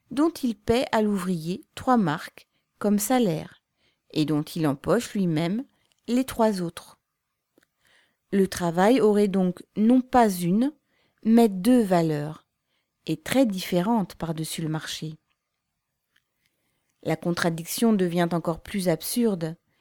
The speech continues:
dès que nous ramenons les valeurs exprimées en argent à du temps de travail. Dans les douze heures de travail, il est créé une nouvelle valeur de six marks, c'est-à-dire en six heures,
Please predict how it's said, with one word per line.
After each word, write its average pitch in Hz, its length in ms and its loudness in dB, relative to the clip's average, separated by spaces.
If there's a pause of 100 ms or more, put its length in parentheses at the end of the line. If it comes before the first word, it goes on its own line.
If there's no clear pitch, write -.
(260)
dès 214 200 6
que 220 120 0
nous 196 160 4
ramenons 202 500 4
les 170 180 0
valeurs 175 440 2
exprimées 170 540 -2
en 147 140 0
argent 170 440 -4 (580)
à 190 120 4
du 175 160 -2
temps 185 260 0
de 175 100 0
travail. 175 640 -6 (1500)
Dans 170 140 2
les 165 140 2
douze 165 280 -2
heures 165 140 2
de 160 80 -4
travail, 185 640 -2 (560)
il 214 140 0
est 240 80 0
créé 269 520 2
une 202 240 4
nouvelle 233 460 4
valeur 190 480 2
de 180 120 -4
six - 260 -4
marks, - 560 -8 (640)
c'est-à-dire 180 720 -2 (140)
en 170 180 0
six 202 400 -4
heures, 202 400 2